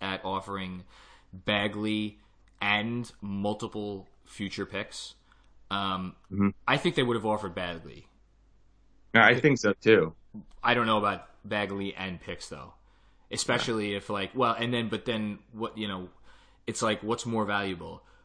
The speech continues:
Speaker 1: A Dallas unprotected and a top ten protector from Dallas, or, like, one Sacramento pick that's maybe, like, top ten protected, then top five protected, then unprotected, like, uh, you know.
Speaker 2: Yeah.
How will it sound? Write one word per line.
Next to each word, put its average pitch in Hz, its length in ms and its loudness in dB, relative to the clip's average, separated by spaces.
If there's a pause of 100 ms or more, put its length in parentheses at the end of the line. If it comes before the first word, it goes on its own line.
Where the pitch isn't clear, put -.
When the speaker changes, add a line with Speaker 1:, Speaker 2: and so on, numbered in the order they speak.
(140)
Speaker 1:
A 107 80 -2
Dallas 110 420 2
unprotected 107 640 -2
and 98 120 -6
a 95 80 -6
top 101 240 -4
ten 113 140 -4
protector 120 360 -4
from 123 160 -8
Dallas, 127 380 -4
or, 101 160 -4
like, 98 240 -4
one 107 640 -2
Sacramento 101 600 -4
pick 90 280 -8
that's 90 200 -10
maybe, 95 280 -6
like, 90 280 -10 (140)
top 101 200 -2
ten 101 140 0
protected, 98 440 -6
then 92 120 -8
top 95 200 -4
five 92 200 -4
protected, 90 400 -10
then 90 140 -8
unprotected, 82 580 -12
like, 82 140 -14
uh, 78 60 -12 (260)
you 90 140 -10
know. 76 120 -12 (760)
Speaker 2:
Yeah. 85 220 -4